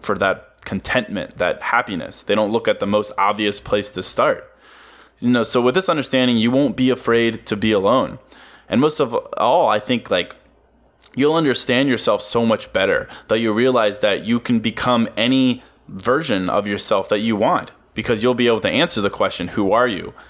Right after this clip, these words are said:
Just you, not who are you within your relationships, who are you within your career, anything like that. Just who are you? And as a result, I think you'll know exactly how to get from where you are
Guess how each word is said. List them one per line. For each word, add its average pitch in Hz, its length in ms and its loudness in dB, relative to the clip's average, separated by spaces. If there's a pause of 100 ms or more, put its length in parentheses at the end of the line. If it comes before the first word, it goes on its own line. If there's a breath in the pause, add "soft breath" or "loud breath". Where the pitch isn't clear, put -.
(420 loud breath)
Just 156 320 0
you, 92 180 0
not 113 400 0
who 139 200 2
are 131 120 4
you 127 140 -2
within 117 280 0
your 95 120 2
relationships, 120 640 0
who 117 100 0
are 101 80 4
you 95 160 -2
within 92 260 -2
your 87 140 0
career, 131 420 0
anything 147 260 0
like 143 160 0
that. 110 140 0
Just 104 160 -10
who 139 200 0
are 139 160 4
you? 92 260 -6 (640 loud breath)
And 131 180 2
as 143 180 2
a 147 40 2
result, 117 380 2
I 107 40 -2
think 120 240 -6
you'll 127 180 2
know 120 200 4
exactly 104 540 -2
how 104 180 0
to 98 100 -4
get 107 300 -2
from 95 220 -4
where 98 140 2
you 98 260 -2
are 98 420 0